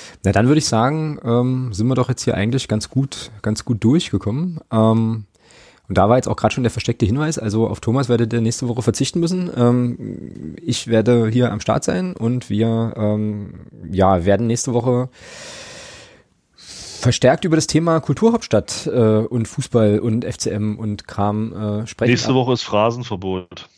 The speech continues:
Speaker 1: Nächste Woche ist Phrasenverbot, okay, damit wisst ihr jetzt auch alle schon, wer, äh, wer dann sozusagen, äh, Thomas Urlaubsvertretung sein wird, äh, beziehungsweise, äh, natürlich eine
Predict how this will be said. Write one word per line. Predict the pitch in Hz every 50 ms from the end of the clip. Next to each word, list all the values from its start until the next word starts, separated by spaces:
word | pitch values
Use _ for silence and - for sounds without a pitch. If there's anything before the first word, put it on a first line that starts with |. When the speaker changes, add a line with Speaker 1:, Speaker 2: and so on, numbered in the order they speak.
| _ _ - -
Speaker 1:
Nächste | 123 113 123 - - 120
Woche | 110 101 131
ist | 123 -
Phrasenverbot, | - 104 107 123 151 139 147 131 135 143 -
okay, | 113 - - 127 143
damit | 127 117 113 110 101
wisst | 127 - -
ihr | 120
jetzt | 110 -
auch | 127 -
alle | - 110 120 120
schon, | - 120 120 113 113 101
wer, | 98 101 104 107 104 98 101 104 101 101 101 95 90 - -
äh, | - - -
wer | - 101 101 113 127
dann | 139 123 117
sozusagen, | 127 127 - - 113 117 113 113 120 120 123 123 123 120
äh, | - 104 104 107 110 110 110 95 - _ - 110 107 - _ _ -
Thomas | - 127 135 147 135 131 - -
Urlaubsvertretung | - - 156 175 143 - - - 98 - 110 104 101 104 104
sein | - 110 107 110
wird, | 117 123 - - - - -
äh, | 107 104 107
beziehungsweise, | 104 101 - - 120 110 - 107 104 104 101 104 101 101 107 98
äh, | 95 98 98 101
natürlich | 101 92 - 110 104 98 - 101
eine | 98 95 98 98 92 -